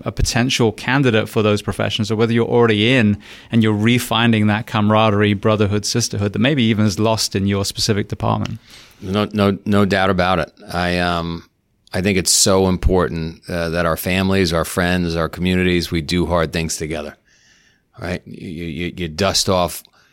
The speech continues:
Speaker 2: any, any spider webs that have, um, showed up that might be causing friction between people, or,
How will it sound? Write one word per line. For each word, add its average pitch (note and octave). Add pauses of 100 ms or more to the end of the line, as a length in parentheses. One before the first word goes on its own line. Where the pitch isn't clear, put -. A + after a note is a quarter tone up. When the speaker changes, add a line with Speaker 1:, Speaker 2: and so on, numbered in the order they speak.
(200)
Speaker 2:
any, G#2+
any G#2+
spider G2
webs D#2+
that F2
have, E2
um, D#2+ (260)
showed F#2
up E2
that F2
might F2
be E2+
causing E2+
friction G2+
between G2
people, F#2+
or, F2+